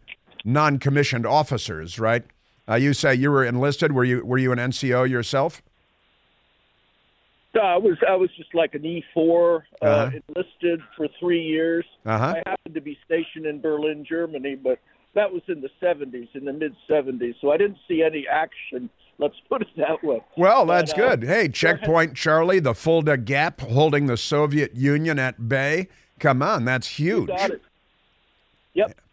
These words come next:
Speaker 1: Yeah, man.
Speaker 2: Yeah, we were, uh, we were Cold War warriors, I guess you would say, but
Speaker 1: Yeah,
Speaker 2: we didn't
Speaker 1: cold
Speaker 2: have
Speaker 1: warriors,
Speaker 2: to.
Speaker 1: man. Yeah, that's right.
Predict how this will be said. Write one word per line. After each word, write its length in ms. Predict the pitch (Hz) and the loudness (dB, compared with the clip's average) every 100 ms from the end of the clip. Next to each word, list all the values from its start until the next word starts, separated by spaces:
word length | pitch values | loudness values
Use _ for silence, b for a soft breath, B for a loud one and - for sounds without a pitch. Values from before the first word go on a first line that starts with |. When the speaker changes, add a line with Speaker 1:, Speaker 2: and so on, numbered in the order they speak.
| _ | _
Speaker 1:
Yeah, 200 | 131 160 | -4 -2
man. 320 | 170 110 123 143 | 0 0 -4 -6
Speaker 2:
Yeah, 180 | 233 262 | -4 -4
we 140 | 233 285 | -4 -4
were, 340 | 269 220 196 | 0 2 4
uh, 180 | 185 175 _ _ _ | 2 0 _ _ _
we 120 | 240 | -8
were 180 | 233 190 | -2 -2
Cold 480 | - 226 214 214 185 170 | -2 -2 0 0 -4 -4
War 480 | 202 202 208 190 - _ _ _ _ _ _ - | 0 2 0 -4 -8 _ _ _ _ _ _ -12
warriors, 720 | 202 202 214 202 160 143 139 | 0 2 2 0 -4 -8 -6
I 80 | 147 | -8
guess 180 | 147 143 - | -6 -8 -8
you 80 | 151 | -12
would 120 | 135 - - | -12 -12 -2
say, 200 | 139 131 | 0 2
but 40 | |
Speaker 1:
Yeah, 60 | 139 | 2
Speaker 2:
we 60 | 196 | 0
didn't 80 | 156 | 2
Speaker 1:
cold 220 | 151 165 | 4 4
Speaker 2:
have 80 | 151 | 4
Speaker 1:
warriors, 360 | 208 208 120 | 4 4 2
Speaker 2:
to. 60 | 131 | 0
Speaker 1:
man. 280 | 117 131 151 _ | -2 -2 -4 _
Yeah, 300 | 120 175 226 | -4 0 2
that's 300 | 131 170 - | 2 0 0
right. 220 | 139 165 | 0 0